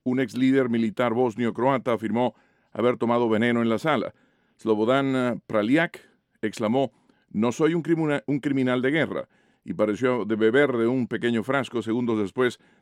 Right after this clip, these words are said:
de que los jueces confirmaran su pena de veinte años de prisión.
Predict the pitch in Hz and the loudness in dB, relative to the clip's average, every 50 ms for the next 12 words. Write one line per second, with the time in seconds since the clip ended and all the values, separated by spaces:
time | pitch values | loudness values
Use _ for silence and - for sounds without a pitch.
0 | _ - 101 92 101 110 104 95 120 127 123 110 - 117 104 - 110 107 92 110 | _ -10 -8 -4 -2 -2 -2 0 0 -2 -2 -2 -2 -6 -6 -4 -6 -6 -4 -4
1 | 98 107 117 117 117 113 113 107 _ _ _ _ _ - 104 92 - 120 117 113 | -2 0 2 2 2 0 0 -2 _ _ _ _ _ -10 -8 -2 -2 0 0 2
2 | 107 110 120 127 117 101 110 107 107 107 107 104 95 - - - 98 87 92 90 | 2 2 0 0 0 0 0 0 0 0 -2 -4 -6 -8 -12 -12 -8 -8 -8 -6
3 | - 104 98 - 160 165 139 87 - | -6 -8 -8 -4 -2 -2 -2 -4 -8